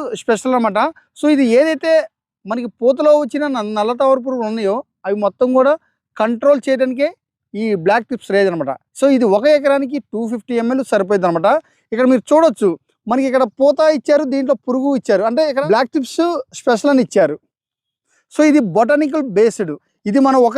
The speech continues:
ఎకరానికి టూ ఫిఫ్టీ ఎంఎల్. దీని కాంబినేషన్ ఏదైనా ఉంది అంటే సుముటము వాళ్ళది పోర్షన్.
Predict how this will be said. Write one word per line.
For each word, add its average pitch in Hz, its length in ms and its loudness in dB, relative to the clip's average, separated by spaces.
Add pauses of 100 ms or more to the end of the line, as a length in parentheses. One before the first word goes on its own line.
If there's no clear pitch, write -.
(120)
ఎకరానికి 277 480 -2
టూ 226 160 -8
ఫిఫ్టీ 233 240 -6
ఎంఎల్. 240 240 -2 (100)
దీని 240 160 0 (100)
కాంబినేషన్ 311 460 0 (140)
ఏదైనా 226 280 0
ఉంది 277 220 0
అంటే 269 200 2 (340)
సుముటము 302 580 2
వాళ్ళది 294 240 2 (140)
పోర్షన్. 247 360 0